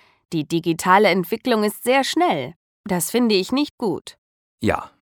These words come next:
Speaker 2: ich stimme dir zu. Aber dann kaufe ich neue E-Books für die neue Technik.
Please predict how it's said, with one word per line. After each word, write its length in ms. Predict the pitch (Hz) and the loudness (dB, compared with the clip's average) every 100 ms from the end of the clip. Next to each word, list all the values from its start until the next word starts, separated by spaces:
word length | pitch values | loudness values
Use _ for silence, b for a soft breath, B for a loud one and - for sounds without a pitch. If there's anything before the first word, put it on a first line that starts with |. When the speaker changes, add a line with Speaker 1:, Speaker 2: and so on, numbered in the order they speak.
| _ | _
Speaker 2:
ich 200 | - 143 | -4 -2
stimme 280 | - 131 104 | 0 2 2
dir 180 | 87 80 | 0 -4
zu. 340 | - - - _ _ _ _ _ _ _ _ _ _ | -6 -8 -14 _ _ _ _ _ _ _ _ _ _
Aber 260 | 95 92 90 | 0 2 2
dann 300 | 82 87 107 | 2 0 -2
kaufe 400 | - 101 110 110 | 0 0 0 -4
ich 160 | 113 | -4
neue 340 | 117 139 202 165 104 | 0 0 0 -2 -2
E-Books 560 | 98 85 87 - - - | -4 -4 -6 -8 -10 -8
für 180 | 101 | -4
die 100 | 98 | 0
neue 300 | 110 160 160 | 0 0 -2
Technik. 520 | - - - 73 - | -4 -8 -8 -12 -14